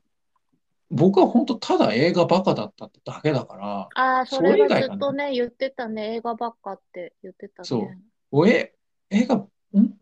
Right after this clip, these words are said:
Speaker 1: あと、病的に見てただけだから、
Speaker 2: <laughs>
Speaker 1: 本当それ以外ないんだよ。<laughs>
Speaker 2: よくね、芸能人の人とかでも本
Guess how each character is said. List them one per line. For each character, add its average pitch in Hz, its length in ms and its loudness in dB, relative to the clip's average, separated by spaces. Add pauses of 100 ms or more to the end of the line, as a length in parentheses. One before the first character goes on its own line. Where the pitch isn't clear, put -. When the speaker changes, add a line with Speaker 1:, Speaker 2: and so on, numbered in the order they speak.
(120)
Speaker 1:
あ 156 120 -6
と、 156 240 -6 (220)
病 262 280 6
的 349 220 2
に 269 100 4
見 220 160 6
て 330 100 0
た - 120 -8
だ 104 260 -10
け 165 80 -2
だ 156 120 0
か - 120 -14
ら、 98 340 -12 (100)
Speaker 2:
<laughs> 403 1000 -2 (500)
Speaker 1:
本 294 140 0
当 285 100 4
そ - 180 -2
れ 339 100 -4
以 - 20 -4
外 123 180 -8
な 139 160 -2
い 320 100 0
ん - 60 2
だ - 100 -6
よ。 - 100 -14 (560)
<laughs> 202 200 0
Speaker 2:
よ 349 140 -4
く 349 160 -6
ね、 285 240 -6
芸 285 200 -2
能 370 240 -12
人 359 260 -14
の 277 140 -8
人 262 220 -10
と 247 160 -10
か 233 140 -10
で 226 100 -8
も 214 140 -10
本 254 420 -6